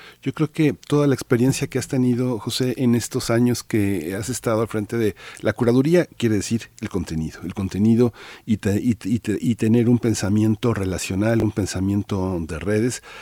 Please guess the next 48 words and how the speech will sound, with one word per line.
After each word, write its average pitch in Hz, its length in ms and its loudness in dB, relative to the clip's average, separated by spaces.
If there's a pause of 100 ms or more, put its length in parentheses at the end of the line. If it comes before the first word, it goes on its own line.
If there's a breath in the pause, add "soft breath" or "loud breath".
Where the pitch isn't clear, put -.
(120)
es 107 200 -2
muy 117 200 4
asombroso, 98 560 -2
es 87 80 -10
muy 104 100 -4
asombroso 95 480 -6
la, 85 220 -4 (420 loud breath)
eh, 92 420 0
la, 90 160 -4
la, 87 320 -6
eh, 82 560 -8
la 82 120 -8
construcción - 580 -2
del 104 160 0
festival 104 480 -2
porque 107 420 -8
de 90 140 -12
esta, 92 240 -8
de 95 100 -8
este, 95 300 -4
de 98 80 -4
esta 98 200 -4
fiesta 104 520 -4 (320 loud breath)
de 101 100 -2
la 92 100 -2
ciencia - 300 -2
y 110 80 2
el 107 140 2
arte, 110 320 -2 (300 loud breath)
porque 110 220 -2
por 117 140 2
una 139 140 6
parte 139 300 0
tenemos 110 520 2
en 107 120 -2
los 92 160 -2
ejes 143 360 -2 (220 loud breath)
la 90 160 -2
crisis, - 460 -8
o - 60 -8
sea, 101 240 -2 (100)
lo 98 200 -4
que 101 100 -8
estamos 120 360 2
viviendo, 139 500 4
invisible 117 580 2
o 98 60 2
no, 131 220 4